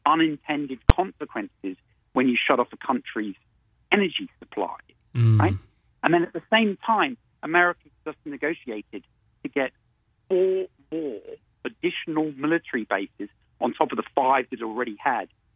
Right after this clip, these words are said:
Speaker 1: in the Philippines that are all pointing towards Taiwan. They're all at the top of the Philippines pointing towards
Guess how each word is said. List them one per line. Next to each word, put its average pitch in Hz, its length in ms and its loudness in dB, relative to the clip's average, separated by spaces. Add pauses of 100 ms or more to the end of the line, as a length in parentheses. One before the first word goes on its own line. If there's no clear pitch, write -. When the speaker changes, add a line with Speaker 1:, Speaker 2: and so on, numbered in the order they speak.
(100)
Speaker 1:
in 135 120 -6
the 120 60 -8
Philippines 107 680 -4 (480)
that 147 80 2
are 160 120 0 (120)
all 175 300 -2 (100)
pointing 160 560 -4
towards 127 440 -6 (120)
Taiwan. 123 680 2
They're 107 160 -6
all 160 200 -2
at 165 60 -10
the - 320 -10
top - 200 -4 (100)
of 107 80 -12
the 120 80 -6
Philippines 98 580 -6 (400)
pointing 139 420 -2
towards 123 360 -10